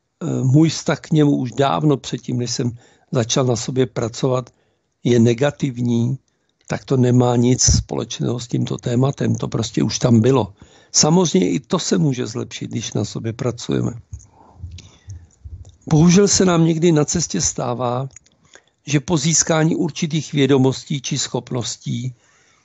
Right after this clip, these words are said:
vyroste spíše naše ego, nebo jak bych řekl, teda to naše negativní ego, než, nebo ta negativní část ega, než naše schopnost milovat.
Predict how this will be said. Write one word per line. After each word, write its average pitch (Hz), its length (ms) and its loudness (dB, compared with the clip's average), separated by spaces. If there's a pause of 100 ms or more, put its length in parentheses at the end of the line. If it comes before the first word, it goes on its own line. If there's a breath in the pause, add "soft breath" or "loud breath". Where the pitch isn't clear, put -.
(120)
vyroste 143 840 0 (720)
spíše - 520 0
naše 131 300 0
ego, 127 420 -4 (100)
nebo 101 220 -2
jak 98 120 -4 (680 soft breath)
bych 113 160 -4
řekl, 113 180 -2
teda - 220 -2
to - 140 -2
naše 101 280 0
negativní 110 800 0
ego, 120 280 -4 (840 soft breath)
než, 139 280 2
nebo 117 340 -4
ta - 180 -6
negativní 113 580 0
část 117 380 -4
ega, 120 420 -4 (680 soft breath)
než 123 240 2
naše 147 340 2
schopnost - 680 -2
milovat. 120 680 0